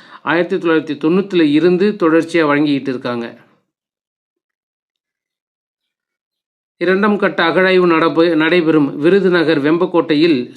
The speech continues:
சுடுமண்ணால் ஆன திமிலுடன் கூடிய காளை உருவம் கண்டுபிடிச்சிருக்கிறாங்க. எளிய மக்களும் அதிவேக ரயிலில் பயணிக்கும் வகையில புஷ்புல் ரயில் திட்டத்தினை ரயில்வே வந்து அறிமுகம்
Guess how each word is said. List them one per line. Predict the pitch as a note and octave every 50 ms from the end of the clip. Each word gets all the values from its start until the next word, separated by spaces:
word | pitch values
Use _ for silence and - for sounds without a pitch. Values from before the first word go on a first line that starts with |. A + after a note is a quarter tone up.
| - -
சுடுமண்ணால் | E3+ F3 F#3 G#3+ G3+ G3 F#3+ F#3 - F#3 F#3 F3 E3
ஆன | D#3 D#3 D#3 E3 D#3 C#3
திமிலுடன் | C3 - - E3+ F3+ G3 G3+ G3+ G3+ F#3 F#3+ F#3 F#3 E3+
கூடிய | - E3 D#3 D#3+ D#3 D3 C3+
காளை | C#3+ D#3 D#3 E3+ F3 F#3+ F#3
உருவம் | E3+ D#3 D3+ D3+ D#3+ F3+ E3+ C#3+ A#2 G#2+ - -
கண்டுபிடிச்சிருக்கிறாங்க. | C#3+ D3 D#3 C#3 C3 C3 - C#3+ B2+ A2+ - A#2+ B2 A#2+ A#2+ A#2 A2 - - _ _ _ _ _ _ _ _ _ _ _ _ _ _ _ _ _ _ _ _ _ _ _ _ _ _ _ _ _ _ _ _ _ _ _ _ _ _ _ _ _ _ _ _ _
எளிய | - D3 D3+ E3 F#3 G#3 G#3+ G3
மக்களும் | F#3+ F3+ - - F3 E3 F#3 G#3 G#3+
அதிவேக | - D3 D#3+ D#3 F#3 G3 G3 G#3+ G#3 G3 F3+ G3+ G3
ரயிலில் | F3+ F3 E3+ E3 E3+ E3 D#3+ D#3
பயணிக்கும் | D#3 D#3 D#3+ F3 F3+ F3+ F3 - E3+ D#3
வகையில | D3+ C3+ D3+ D#3 D3+ D#3 F3+ F3+ E3 D3 A#2+ - B2+
புஷ்புல் | D3+ F3+ F3+ - - - G3 G3 F#3+
ரயில் | E3+ D#3 D#3+ D3+ D#3 E3+ G3 G3+ - -
திட்டத்தினை | F3 D3 - F3 D3+ C3+ D#3+ D#3 F3+ F#3 E3+ C#3 A2+ - - - - - - _ _
ரயில்வே | - D#3 D3 D#3 E3+ F#3+ G3 F#3+ F#3
வந்து | F3 D#3+ E3 D#3+ F3
அறிமுகம் | D#3 D#3 E3 F3+ F3 C#3 D#3+ D#3